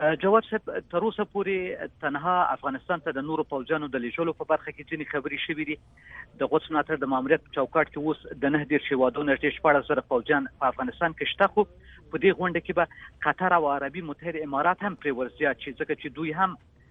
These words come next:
داسې راپورونه دي چې افغانستان ته به پوځیان استوي. ځینو هیوادونو بیا ژمنه کړې ده چې افغانستان کې به د خپلو پوځیانو شمیر زیات کړي. په دې ترڅ کې د بریتانیا صدر اعظم تریزا مې نن وویل چې څلور سوه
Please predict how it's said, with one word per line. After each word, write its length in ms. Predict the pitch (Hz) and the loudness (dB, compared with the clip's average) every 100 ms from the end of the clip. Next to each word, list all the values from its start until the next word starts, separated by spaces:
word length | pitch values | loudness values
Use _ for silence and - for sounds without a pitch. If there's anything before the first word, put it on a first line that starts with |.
| _ 151 | _ 0
داسې 260 | 143 147 | 0 0
راپورونه 460 | 135 - 143 151 131 | 0 -2 -6 -6 -8
دي 80 | - | -6
چې 160 | 131 | -6
افغانستان 480 | - 127 - 147 135 | -4 -8 -2 -2 0
ته 100 | 127 | -4
به 80 | - | 0
پوځیان 400 | 131 117 139 120 | -2 4 4 4
استوي. 340 | - - 117 113 - - - - - | -4 -8 -8 -10 -14 -20 -20 -20 -6
ځینو 220 | 202 202 185 | -2 0 4
هیوادونو 460 | 175 165 190 185 151 | 6 6 2 -2 6
بیا 160 | 175 165 147 | 8 8 4
ژمنه 240 | - 185 175 175 | -2 0 0 -2
کړې 140 | 170 165 | 0 0
ده 60 | 160 | 0
چې 260 | 170 160 127 | 0 0 -2
افغانستان 580 | - 127 127 _ 175 165 | -4 -6 -6 _ -4 -2
کې 80 | 165 | -4
به 160 | 156 127 | -2 -2
د 80 | - | -6
خپلو 260 | 170 147 - | 0 0 0
پوځیانو 420 | 120 160 147 135 - | 0 0 2 -2 -2
شمیر 280 | 160 120 - | -4 -2 -4
زیات 200 | 123 - | -4 -4
کړي. 120 | 131 - _ _ _ | -16 -16 _ _ _
په 60 | 160 | 0
دې 100 | 165 - | 0 0
ترڅ 160 | 156 - | -6 -4
کې 80 | 151 | -4
د 160 | 135 131 | -2 -4
بریتانیا 360 | - 143 156 147 | -2 2 2 0
صدر 260 | 147 113 131 | -6 0 0
اعظم 240 | 147 156 131 | 0 -4 -4
تریزا 300 | 131 127 139 | -4 -2 -2
مې 140 | 143 170 | 0 0
نن 120 | 170 | 0
وویل 320 | 160 160 160 151 | 0 2 0 0
چې 80 | 165 151 - - - - - _ - | -4 -4 -10 -20 -18 -18 -20 _ 0
څلور 280 | 156 175 - | 2 0 0
سوه 160 | 160 | 0